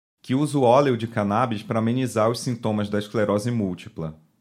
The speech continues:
A planta ajuda a melhorar a dor e os espasmos involuntários que são característicos da doença.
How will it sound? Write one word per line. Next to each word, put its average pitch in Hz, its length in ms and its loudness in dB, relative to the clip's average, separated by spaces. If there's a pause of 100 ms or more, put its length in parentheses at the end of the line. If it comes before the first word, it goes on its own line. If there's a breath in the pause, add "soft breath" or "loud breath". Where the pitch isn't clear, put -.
(200)
A 101 140 2
planta 127 480 0
ajuda 123 340 0
a 120 40 2
melhorar 117 440 4
a 107 80 4
dor 113 460 0
e 120 100 -2
os 127 160 -2
espasmos 117 640 0
involuntários 127 880 0
que - 120 -8
são 117 180 -4
característicos 120 960 -2
da 117 100 2
doença. 92 580 -6